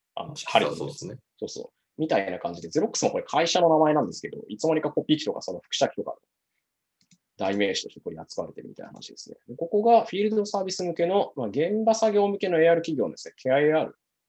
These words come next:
Speaker 1: を買収しましたという形ですね。
Speaker 2: はい。
Speaker 1: ソフトウェア関係の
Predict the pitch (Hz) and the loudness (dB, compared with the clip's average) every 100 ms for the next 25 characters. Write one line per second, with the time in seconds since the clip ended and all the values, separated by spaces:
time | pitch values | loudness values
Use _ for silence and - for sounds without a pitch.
0 | - 143 101 90 95 104 110 107 - - | -4 -2 0 -2 -6 -2 -2 -2 -6 -10
1 | - _ _ _ - 85 113 85 - - | -20 _ _ _ -10 -4 0 0 -2 -14
2 | 60 - 50 - _ _ _ _ _ _ | -12 -12 -16 -20 _ _ _ _ _ _
3 | _ _ _ _ _ _ _ _ - - | _ _ _ _ _ _ _ _ -10 -6
4 | - 165 180 175 175 175 180 160 - 95 | 0 2 2 2 0 -2 -2 -2 -2 -4
5 | 90 85 | -2 -6